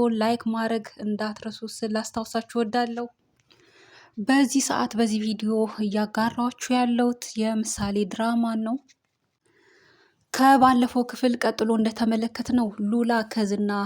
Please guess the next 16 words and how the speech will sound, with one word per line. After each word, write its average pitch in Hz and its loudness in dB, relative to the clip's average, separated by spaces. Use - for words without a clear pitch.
ቤት 202 -2
ወጥታ 233 -4
ጠፍታ - -6
እንግዲህ 202 -4
ራሷን 214 -2
ሸሽጋ 233 -2
ነበር። 240 0
እናም 233 0
በዳጣ 269 4
አማካኝነት 247 2
እንግዲህ 226 -4
ዳጣ 240 -4
ከሞገስ 208 -2
ጋር 220 -2
አስማምታ 214 -2
አግባብታቸው 214 -4